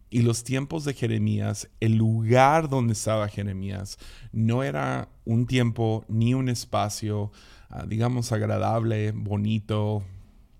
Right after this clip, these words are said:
Todo va como, como estas gráficas, ¿no? Hacia la derecha y para arriba. Ah,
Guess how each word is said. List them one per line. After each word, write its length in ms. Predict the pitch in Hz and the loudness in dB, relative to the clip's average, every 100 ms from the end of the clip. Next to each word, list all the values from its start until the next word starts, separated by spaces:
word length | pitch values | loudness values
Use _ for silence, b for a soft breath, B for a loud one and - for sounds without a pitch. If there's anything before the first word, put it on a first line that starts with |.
| _ | _
Todo 260 | 120 117 117 | 0 2 4
va 460 | 113 113 113 110 B B B - | 6 6 4 2 B B B -2
como, 440 | 107 107 104 - | 2 4 2 0
como 240 | 120 107 107 | -2 0 0
estas 680 | 104 110 104 - - - 101 - - | -2 -2 -2 -4 -6 -8 -12 -18 -10
gráficas, 720 | 110 117 113 113 107 107 104 | -2 0 0 0 -2 -2 -2
¿no? 260 | 113 117 117 | -2 0 -2
Hacia 280 | 107 107 | -2 -2
la 100 | 104 | -2
derecha 380 | 104 104 107 - | -2 -2 -4 -4
y 40 | 104 | -4
para 260 | 104 104 | -2 -2
arriba. 420 | 104 107 104 110 - B B B B - | -2 -4 -4 -6 -8 B B B B -4
Ah, 540 | 120 113 110 107 107 | 0 2 0 -2 -4